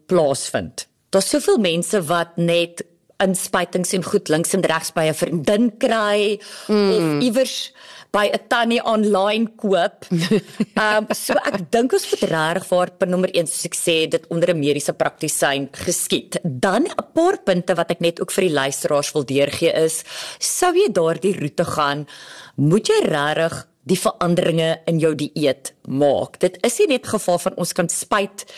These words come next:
Speaker 1: en eet wat ons wil nie.
Speaker 2: Mm.
Speaker 1: Jy moet regtig daadwerklik gaan en jou dieet probeer verbeter. Kyk, wat van die navorsing nou ook vir ons wys, is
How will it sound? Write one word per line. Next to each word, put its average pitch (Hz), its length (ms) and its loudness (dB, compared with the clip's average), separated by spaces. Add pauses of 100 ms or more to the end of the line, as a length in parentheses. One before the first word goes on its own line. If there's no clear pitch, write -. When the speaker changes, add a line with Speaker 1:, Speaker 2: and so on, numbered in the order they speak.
(140)
Speaker 1:
en 208 180 2
eet 220 280 2
wat 170 180 -2
ons 180 220 -4
wil 185 260 2
nie. 123 240 -6 (120)
Speaker 2:
Mm. 139 440 2
Speaker 1:
Jy 214 100 2
moet 392 160 0
regtig 160 480 -2
daadwerklik 147 760 -2
gaan 151 240 0
en 160 140 -2
jou 160 100 2
dieet 156 340 -2
probeer 139 400 2
verbeter. 160 840 -2 (580)
Kyk, - 180 0
wat 233 160 -2
van 240 200 0
die 277 120 2
navorsing 165 580 0
nou 160 140 0
ook 185 160 2
vir 185 140 -2
ons 175 220 -2
wys, 147 340 -2
is - 120 -4